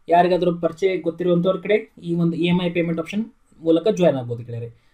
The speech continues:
So ಏನೇ ಡೌಟ್ಸ್ ಇದ್ರೂ comment ಮೂಲಕ ತಿಳಿಸಿ. ಈ ಒಂದು video ತಮಗೆ ಇಷ್ಟ ಆಯ್ತು ಅಂತ ನಾನು ಭಾವಿಸ್ತೀನಿ. ನಿಮ್ಮ ಅನಿಸಿಕೆ ಅಭಿಪ್ರಾಯಗಳನ್ನ comment ಮೂಲಕ ತಿಳಿಸಿ. ಈ ಒಂದು ಚಾನಲ್‌ಗೆ subscribe ಆಗೋದನ್ನ ಮರಿಬೇಡಿ. ಇಂಥ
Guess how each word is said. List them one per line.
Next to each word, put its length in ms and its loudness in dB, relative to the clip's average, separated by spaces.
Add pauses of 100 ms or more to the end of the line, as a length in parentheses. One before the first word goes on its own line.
(200)
So 120 -14
ಏನೇ 240 4
ಡೌಟ್ಸ್ 260 4
ಇದ್ರೂ 200 -6
comment 260 -2
ಮೂಲಕ 200 0
ತಿಳಿಸಿ. 300 2
ಈ 300 -2
ಒಂದು 260 6
video 460 4 (140)
ತಮಗೆ 180 -6
ಇಷ್ಟ 180 -6
ಆಯ್ತು 180 2
ಅಂತ 80 -10
ನಾನು 140 -6
ಭಾವಿಸ್ತೀನಿ. 600 -4 (300)
ನಿಮ್ಮ 160 0
ಅನಿಸಿಕೆ 360 -2
ಅಭಿಪ್ರಾಯಗಳನ್ನ 640 2
comment 300 0
ಮೂಲಕ 220 -2
ತಿಳಿಸಿ. 540 0 (1000)
ಈ 120 6
ಒಂದು 380 2
ಚಾನಲ್‌ಗೆ 380 2
subscribe 460 0
ಆಗೋದನ್ನ 240 0
ಮರಿಬೇಡಿ. 380 4
ಇಂಥ 280 -2